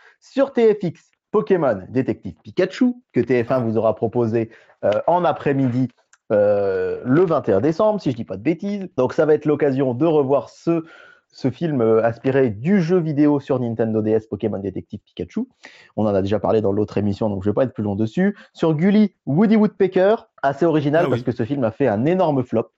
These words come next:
Speaker 1: en deux mille dix-sept.
Speaker 2: Bah oui, oui,
Speaker 1: Il a pas
Speaker 2: effectivement.
Speaker 1: marché du tout, et donc il est sorti en, en version téléfilm chez nous. Personnellement, je l'ai jamais vu. Euh, sur, euh, T F un Série Film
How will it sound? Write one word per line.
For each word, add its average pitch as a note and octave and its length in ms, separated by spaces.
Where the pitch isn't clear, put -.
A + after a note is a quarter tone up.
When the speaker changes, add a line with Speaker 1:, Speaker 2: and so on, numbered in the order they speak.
Speaker 1:
en G#2+ 80
deux G2+ 100
mille G#2 180
dix-sept. G2+ 380
Speaker 2:
Bah G2+ 140
oui, G#2 140
oui, B2+ 80
Speaker 1:
Il A2 100
a G#2 40
pas E3+ 120
Speaker 2:
effectivement. E3 140
Speaker 1:
marché - 200
du C3 140
tout, - 260
et A2 240
donc A2+ 180
il A#2 100
est A2 40
sorti B2+ 320
en, A#2 80
en G#2 580
version A2+ 300
téléfilm D#3+ 420
chez A#2 140
nous. D3+ 140
Personnellement, A2+ 480
je G#2 100
l'ai F#2 80
jamais C3 280
vu. F#2 160
Euh, A#2 260
sur, F3 360
euh, C3+ 100
T D#3+ 260
F D3+ 80
un C#3+ 60
Série B2+ 260
Film A#2+ 320